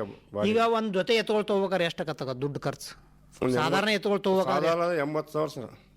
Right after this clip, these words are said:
Speaker 2: ಎಂಬತ್ತು ಸಾವಿರ.
Speaker 1: ಎಪ್ಪತ್ತರಿಂದ ಎಂಬತ್ತು ಸಾಧಾರಣ ಅಂದ್ರೆ ಸರ್, ಮತ್ತೆ ದೊಡ್ಡವಾದ್ರೆ ಲಕ್ಷ ಮೇಲೆ ಸರ್ ಅವು.
Speaker 2: ನೋಡ್ರಿ, ಇಷ್ಟೆಲ್ಲ
Speaker 1: ಲಕ್ಷ.
Speaker 2: ಸಮಸ್ಯೆಗಳು ಇದ್ದಾಗ ಅದಕ್ಕೆ ಮೇಂಟೈನ್ ಮಾಡೋದು, ಅವಕ್ಕೆ ಮುಸುರಿ, ಮೇವು ಎಲ್ಲ ಸ್ಟಾಕ್ ಮಾಡ್ಕೋಬೇಕು.
Speaker 1: ಹ್ಮ್, ಮತ್ ಮೇವು ತರ್ತೀವಿ ಸರ್.
Speaker 2: ಹಾ.
Speaker 1: ಮೇವು ಯಾಕೆ ಗದ್ದೆ ಎಲ್ಲಿರ್ತಾವ ಅಲ್ಲಿ ತರ್ತೀವಿ ಸರ್. ಮತ್ತೆ ನಮ್ಮ ಗದ್ದೆ ಆದ್ರೆ ನಮ್ಗೆ ಬೀಳ್ತದೆ ಸರ್.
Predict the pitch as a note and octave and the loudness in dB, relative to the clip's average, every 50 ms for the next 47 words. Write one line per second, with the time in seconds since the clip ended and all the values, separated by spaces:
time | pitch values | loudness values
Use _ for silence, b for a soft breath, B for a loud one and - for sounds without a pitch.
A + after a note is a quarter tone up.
0 | - D#3+ C#3 D3 D3 D#3 D3 - D#3+ D#3 D#3 C#3+ B2 - _ _ - A2+ - - | -6 -2 0 0 0 0 0 0 -2 -2 -2 -2 -6 -8 _ _ -8 -8 -4 -2
1 | E3 - - C3 C3+ C3 B2+ B2+ C3 B2+ - A#2+ A#2 A#2 B2 B2 B2 B2 A#2+ A#2 | -4 -2 0 0 0 2 2 2 0 -2 0 -2 -2 0 0 0 0 -2 -2 -4
2 | G#2+ A#2 A#2 B2 D#3+ E3+ C#3+ B2+ B2+ A#2+ G#2 A#2+ A#2+ A#2 C3 C3 C3 C3+ D3 D3+ | -4 -4 -2 -2 -2 -2 -2 -2 -4 -2 0 -2 0 2 2 2 2 2 0 -2
3 | C#3 B2 A2+ A#2 A#2+ - - C#3+ B2+ B2 B2 B2 B2+ A#2+ - A2+ G2+ F#2 - - | -4 -4 -4 -4 -4 -4 -4 -2 -2 0 0 -2 -4 -6 -6 -10 -10 -10 -12 -14
4 | - - - - D3 D3+ D3 C3+ C3 C3 - - C#3+ - D3+ D#3+ D#3+ D#3 D3+ D3+ | -20 -14 -6 -4 -2 -2 -2 -2 -4 -8 -4 -2 -2 0 0 0 0 0 0 0
5 | D3 C#3+ C#3+ C#3+ C#3 C3+ C3+ - - C#3+ D3 D3+ C#3+ - D#3 C#3+ D3 D3 D3 D3+ | 0 0 0 0 -2 -2 -2 -2 -2 -2 -2 -2 0 -2 0 0 2 2 2 2
6 | D3+ D3 C#3 C#3 D3 D3+ D3+ D3+ C#3+ D3+ D3 - D3+ D3+ D3+ D3+ D3 C#3+ C3+ D#3+ | 0 0 0 -2 -2 0 0 -2 -2 -4 -2 -2 -2 0 0 0 -2 0 0 0
7 | D#3 D#3 D3+ D3+ D3 C#3+ D#3 D#3 D#3 D#3 D3+ C#3 D3 D3+ D3+ C#3+ - - D#3 D#3 | 0 0 0 0 0 0 0 2 2 0 0 -2 -2 -2 -2 -2 0 0 0 2
8 | D#3+ D#3+ D#3 D#3 D#3 D3+ D3+ D#3 D#3+ D#3+ D#3+ D#3 D3+ D#3 D#3+ D3+ C#3+ D3 E3+ D#3+ | 2 2 2 2 2 2 2 2 2 0 0 0 0 0 0 0 2 0 0 -2
9 | - - E3+ F3 F3+ - F#3 E3+ D#3 E3 D#3+ D3 D#3 C#3+ E3 D#3+ D3+ D3+ D#3 D#3 | 0 0 0 0 0 0 -4 -4 -2 -2 -2 0 0 0 2 2 2 0 0 0
10 | C3+ C3+ C#3 C#3 - - D3+ - - - - - - B2+ C#3+ E3+ F3+ F3+ E3+ D#3+ | 0 0 -2 -2 -4 -18 -18 -16 -16 -16 -12 -4 0 2 2 2 0 -2 -4 -2
11 | D3+ F3+ F3 F3+ F3+ B2 F2+ - - _ - - D#3+ E3+ D#3+ C#3 A#2 - - _ | -2 -6 -6 -4 -6 -8 -8 -12 -18 _ -4 -2 0 0 0 -2 -4 -8 -16 _
12 | - - - - A#2 B2+ C#3+ D3+ D3 C#3+ C3+ C3+ B2+ B2 B2+ B2 A#2+ C3 D3 C#3 | -20 -20 -8 -2 0 2 2 2 2 0 -2 -4 -6 -4 -4 -4 0 0 0 0
13 | C#3 C#3+ D3 C#3 D3+ D3+ C3+ B2+ C#3 C#3 - C#3 B2+ - B2 A2 G#2+ G2 F2+ G#2+ | 0 0 -2 0 0 0 0 0 -4 -2 -2 -4 -4 -2 -2 -2 -2 -2 -2 -2
14 | A#2+ C3 C#3+ D3 D3 D3+ C#3 C#3 D#3 D#3+ E3 E3+ D#3+ D3 C#3 D3 D3 - C#3+ A#2 | 0 0 0 0 0 0 0 2 0 2 2 0 0 0 0 0 0 0 -4 -4
15 | - A#2 F#2+ | -4 -8 -10